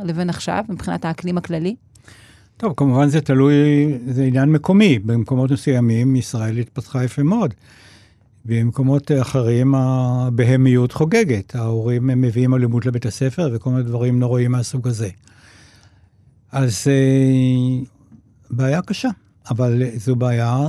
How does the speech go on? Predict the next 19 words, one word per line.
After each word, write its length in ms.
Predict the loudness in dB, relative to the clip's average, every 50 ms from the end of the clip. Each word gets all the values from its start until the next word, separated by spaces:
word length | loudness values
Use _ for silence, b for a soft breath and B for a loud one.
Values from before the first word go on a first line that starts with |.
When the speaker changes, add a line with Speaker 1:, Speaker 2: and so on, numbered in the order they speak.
| -4 -8
Speaker 2:
שראוי 500 | -12 -12 -8 -6 -4 -4 -2 0 0 2
להתייחס 480 | 2 0 0 -2 -2 -2 -2 -2 -2 -2
אליה 220 | -2 0 0 -2 -2
ואי 140 | -2 -2 -4
אפשר 160 | -4 -4 -4 -2
להתעלם 440 | -2 -2 -2 -2 -4 -2 -2 -2 -2
ממנה. 260 | -4 -4 -6 -8 -12 -16 -20 _ _ _ _ _ _ _ _ _ b b b b b b b b b b b b b b b b b b b b b b _ _ _
Speaker 1:
כן, 160 | -4 -2 -2 -2 -4 -10 -8 -4
טוב, 220 | -4 -4 -4 -6 _ -6
פתרון 460 | -2 0 2 2 4 6 6 6 4 4
לא 140 | 4 4 4
הבאת 300 | 4 2 -2 -4 -4 -4
עכשיו, 400 | -8 -8 -8 -6 -6 -6 -6 -6
אבל, 240 | -6 -4 -2 -2 0
אה, 420 | 0 0 0 0 -2 -2 -2 -2
אולי 260 | -4 -2 0 0 2 0
עוד 100 | 0 -2
תחשוב 380 | -6 -10 -6 -4 -2 -2 -2
עליו. 160 | -2 -2 -4